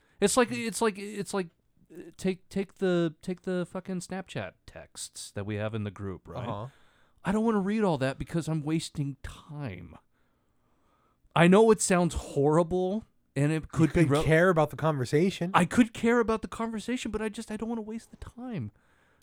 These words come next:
Speaker 1: It's like the same thing
Speaker 2: So what
Speaker 1: that's
Speaker 2: you're saying is
Speaker 1: It's like, it's
Speaker 2: friends are a waste of time.
Speaker 1: No, not necessarily. Hang on. Don't twist my words
Speaker 2: Oh, I'm
Speaker 1: just
Speaker 2: not
Speaker 1: yet.
Speaker 2: twisting. I'm just,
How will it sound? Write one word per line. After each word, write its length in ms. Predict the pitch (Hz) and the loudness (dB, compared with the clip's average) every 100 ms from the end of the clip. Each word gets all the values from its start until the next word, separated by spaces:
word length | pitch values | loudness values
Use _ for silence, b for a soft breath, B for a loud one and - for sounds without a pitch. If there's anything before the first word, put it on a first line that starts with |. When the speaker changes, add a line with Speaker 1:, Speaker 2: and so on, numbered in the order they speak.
| _ | _
Speaker 1:
It's 240 | 202 208 208 | 6 6 4
like 220 | 214 202 | 0 2
the 100 | 220 | 0
same 240 | - 226 | 2 0
thing 180 | 214 220 | 2 4
Speaker 2:
So 120 | 214 | 6
what 60 | 170 | 6
Speaker 1:
that's 60 | 160 | 8
Speaker 2:
you're 40 | |
saying 180 | 185 185 | 6 8
is 320 | 175 147 - - | 8 6 0 4
Speaker 1:
It's 160 | 185 247 | 4 6
like, 100 | 233 | 10
it's 40 | |
Speaker 2:
friends 320 | 185 190 165 | 10 10 6
are 200 | 156 147 | 4 6
a 60 | 135 | 6
waste 240 | 139 135 | 4 2
of 80 | - | -4
time. 440 | - 127 101 98 185 | -2 -2 -2 4 6
Speaker 1:
No, 340 | 165 143 180 | 8 8 6
not 200 | 185 185 | 2 0
necessarily. 720 | 214 - - 254 139 107 120 | -2 -2 -2 0 0 0 -2
Hang 200 | 165 233 | -2 -2
on. 320 | 330 240 170 240 | -2 -2 -2 -2
Don't 300 | 208 330 - | -4 -6 -10
twist 380 | - 330 - - | -6 -6 -6 -8
my 160 | 302 | -6
words 400 | 269 254 240 - - - | -4 -6 -6 -10 -12 -2
Speaker 2:
Oh, 60 | 180 | 0
I'm 80 | |
Speaker 1:
just 80 | 160 | 0
Speaker 2:
not 200 | 180 254 | 0 0
Speaker 1:
yet. 100 | 226 | 4
Speaker 2:
twisting. 280 | 208 247 180 | 4 4 0
I'm 100 | 143 | -2
just, 180 | 147 | -2